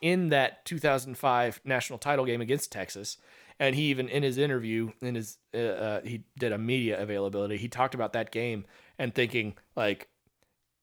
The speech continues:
Texas would be a great job to have one day. Um, <clears throat> you know, may-, who,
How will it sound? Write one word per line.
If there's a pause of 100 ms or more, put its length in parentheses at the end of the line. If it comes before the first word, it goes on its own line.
(520)
Texas
would
be
a
great
job
to
have
one
day. (640)
Um, (1400)
<clears throat>
you
know,
may-,
who,